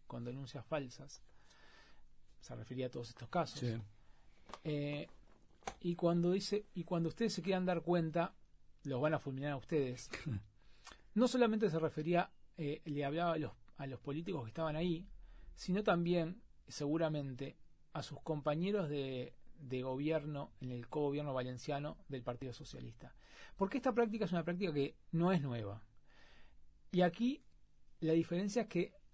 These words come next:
Speaker 1: a mi entender, el pesoe siempre, siempre creyó que nunca iba a ser utilizada contra ellos. Cuando,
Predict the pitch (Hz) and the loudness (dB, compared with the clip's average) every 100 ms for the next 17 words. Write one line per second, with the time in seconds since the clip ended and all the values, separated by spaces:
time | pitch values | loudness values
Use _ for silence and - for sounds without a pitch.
0 | - - 139 170 180 160 170 170 151 - | -12 -4 0 2 2 2 4 4 4 -2
1 | - - - 160 147 156 196 202 - 208 | -20 -16 -2 0 2 2 2 2 2 0
2 | 202 170 - - - - - - - 185 | 2 -2 -4 -18 -20 -20 -20 -16 -4 0
3 | 185 180 160 151 180 160 160 202 208 180 | 2 0 0 -2 0 2 4 4 4 4
4 | 170 170 160 - - - - - 110 170 | 6 6 6 0 -14 -20 -16 -10 -4 2
5 | 165 143 127 123 151 147 160 - - - | 2 2 -4 -2 2 2 0 -6 -20 -20
6 | - - - - 135 127 127 123 - - | -20 -20 -20 -4 -4 0 0 0 -2 -10
7 | - - - - - - - - 175 165 | -16 -18 -20 -20 -20 -20 -20 0 6 8
8 | 165 165 165 156 | 8 10 10 8